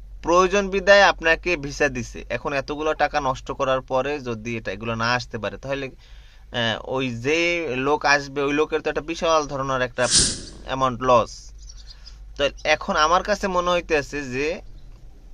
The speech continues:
এই যে আমি যাদেরকে ভদ্রলোক বলি, ওদের নাম আমি উল্লেখ করি না,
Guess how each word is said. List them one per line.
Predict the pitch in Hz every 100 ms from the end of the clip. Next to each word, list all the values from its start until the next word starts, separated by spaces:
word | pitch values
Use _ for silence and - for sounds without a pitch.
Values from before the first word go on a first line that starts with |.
| - - - - - - - -
এই | 147
যে | 151
আমি | 156 160
যাদেরকে | 160 165 - 147
ভদ্রলোক | 131 135 147 156 127
বলি, | 104 107 120 165 -
ওদের | 131 135
নাম | 135 139 147
আমি | 147
উল্লেখ | 147 143 147 -
করি | 143 110
না, | 110